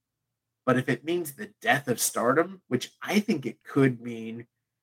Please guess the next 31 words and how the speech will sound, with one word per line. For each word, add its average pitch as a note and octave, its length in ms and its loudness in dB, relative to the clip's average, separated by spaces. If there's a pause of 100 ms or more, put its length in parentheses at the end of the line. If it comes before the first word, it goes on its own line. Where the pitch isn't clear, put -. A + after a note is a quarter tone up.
(200)
Stardom C3 500 6
gets A#2+ 220 2
merged B2 380 2
in, B2 200 2
Stardom A#2+ 360 4
becomes A#2+ 380 0
a G#2 60 -2
sub-brand, G#2+ 760 0 (460)
and G#2+ 520 -2 (680)
pretty C#3+ 240 8
much B2+ 300 2
just A2 180 -4
utilized A2 600 4
as, G#2+ 180 0
like, A2+ 180 2
a, G2 280 4
a G#2+ 80 0
farm A#2+ 500 6
league G#2 260 -2
for G#2 500 0 (200)
New A#2+ 240 8
Japan, G2+ 500 -4 (1120)
I A2 120 -2
don't D3+ 200 4
think A2+ 160 -8
that's - 220 0
a G#2 40 -6
good G#2 280 -8
thing G#2+ 160 -14
at F#2+ 80 -10
all. - 340 4